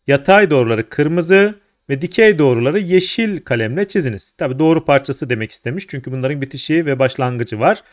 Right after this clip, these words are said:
Doğru dediği zaman okla göstermesi lazım ve bitişi ve başlangıcı belli olmaz. Eğik olanlara ne demiş? Mavi demiş. Önce mavi kalemimizi alalım şuradan ve eğikleri maviyle yapalım.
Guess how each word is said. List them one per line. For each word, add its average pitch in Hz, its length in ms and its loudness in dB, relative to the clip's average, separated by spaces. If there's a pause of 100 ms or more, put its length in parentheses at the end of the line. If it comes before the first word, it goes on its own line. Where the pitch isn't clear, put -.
(260)
Doğru 151 240 2
dediği 143 200 -2
zaman 135 360 -2
okla 160 280 2
göstermesi 113 560 -8
lazım 147 340 -2
ve 170 140 -2
bitişi - 300 -6
ve 131 100 -2
başlangıcı 135 500 -4
belli 160 240 6
olmaz. 147 420 0 (520)
Eğik 226 280 0
olanlara 214 340 0
ne 214 80 -2
demiş? 202 240 -4
Mavi 170 560 2
demiş. 143 300 -6
Önce 185 260 0
mavi 175 340 2
kalemimizi 117 440 -2
alalım 139 360 0
şuradan 127 560 -2
ve 180 80 -2
eğikleri 156 580 0
maviyle 156 440 2
yapalım. 147 420 0